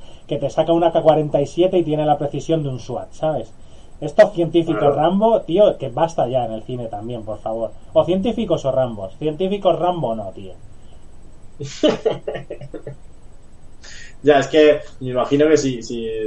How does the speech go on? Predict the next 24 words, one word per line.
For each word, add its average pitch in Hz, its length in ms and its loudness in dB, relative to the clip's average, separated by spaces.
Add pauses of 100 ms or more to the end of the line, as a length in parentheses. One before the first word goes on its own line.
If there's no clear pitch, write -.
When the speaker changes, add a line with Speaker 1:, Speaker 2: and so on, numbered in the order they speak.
(160)
Speaker 2:
sí, 113 140 -6 (240)
demasiados 117 500 4
personajes 139 540 2
ya 143 160 6
como 131 220 4
para 110 180 2
meter 117 240 2
a 123 60 6
un 107 120 0
Rambo. 107 480 -2
Así 120 220 -6
que 113 220 4 (440)
tu-, 117 240 -2
tuvieron 131 380 4
que, 127 480 4 (300)
que 113 800 4
compartimentar 127 760 2
un 156 120 -2
poco 190 340 6
y 156 100 6
decir, 135 260 0
"Oye, 135 200 2
mira, 123 280 -2
tío, 117 300 -6